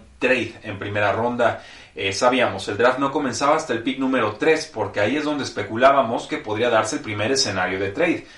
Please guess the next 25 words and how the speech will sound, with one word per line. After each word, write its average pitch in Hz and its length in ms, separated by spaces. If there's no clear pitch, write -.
La 101 160
realidad 101 320
es - 100
que - 80
este 175 200
draft 143 260
fue 147 120
muy 131 300
conservador 131 640
en 165 100
el 143 100
sentido 107 460
de 131 120
que 104 80
los 95 180
equipos 101 540
no 110 260
estaban - 440
dispuestos 107 580
a 104 60
bajar 101 320
posiciones 117 640
en 98 80
primera 98 360
ronda. - 420